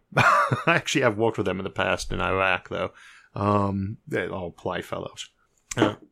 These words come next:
question, what would happen if negative mass, i e an Alcubierre drive, not antimatter, met a black hole?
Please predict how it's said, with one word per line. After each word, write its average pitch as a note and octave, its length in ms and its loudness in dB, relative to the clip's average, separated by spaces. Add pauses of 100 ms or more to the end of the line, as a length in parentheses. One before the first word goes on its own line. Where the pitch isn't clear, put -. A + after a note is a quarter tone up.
(200)
question, G#2 680 4 (380)
what C#3+ 180 6
would F3+ 80 6
happen C#3 300 4
if A2 120 2
negative A2+ 420 4
mass, G2+ 420 0
i G2+ 180 0
e G#2+ 180 2
an G2+ 80 2
Alcubierre G2+ 680 4
drive, F#2+ 500 -2
not G2 200 0
antimatter, F#2+ 640 0
met G2 160 0
a G2 100 0
black F#2+ 380 0
hole? G2+ 380 0